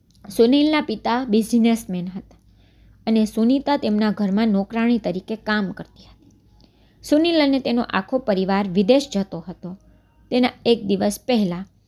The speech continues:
સુનિતાએ સુનિલનું અપહરણ કરીને તેના બિઝનેસમેન પિતા પાસેથી એક કરોડ રૂપિયાની માંગણી કરી હતી.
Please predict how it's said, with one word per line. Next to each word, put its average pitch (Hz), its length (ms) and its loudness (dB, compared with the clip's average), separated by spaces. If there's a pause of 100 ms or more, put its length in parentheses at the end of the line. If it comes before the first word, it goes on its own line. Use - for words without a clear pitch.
(340)
સુનિતાએ 311 500 2
સુનિલનું 233 600 2
અપહરણ 247 420 -2
કરીને 185 540 -4 (400)
તેના 294 380 2 (280)
બિઝનેસમેન 277 760 2
પિતા 226 300 -2
પાસેથી 233 600 -4
એક 294 280 2
કરોડ 202 320 0
રૂપિયાની 196 460 -2
માંગણી 185 520 0
કરી 180 180 -10
હતી. - 300 -20